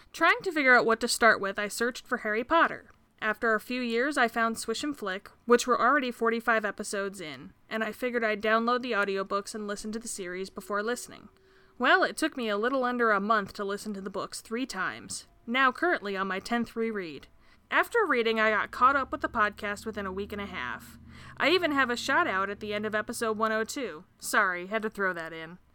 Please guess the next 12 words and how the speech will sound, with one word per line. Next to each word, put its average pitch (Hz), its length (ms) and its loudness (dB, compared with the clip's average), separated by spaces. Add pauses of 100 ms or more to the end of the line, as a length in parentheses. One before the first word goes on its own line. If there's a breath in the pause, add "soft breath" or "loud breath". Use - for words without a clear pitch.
(220 soft breath)
You 285 180 -2
ladies 302 320 2
are 269 60 -2
doing 220 240 0
a 208 60 -4
fantastic 240 680 -6
job. 170 380 -2 (140)
Keep 339 260 0
up 240 200 2
the 247 60 -6
good 220 220 -4
work. 170 360 -6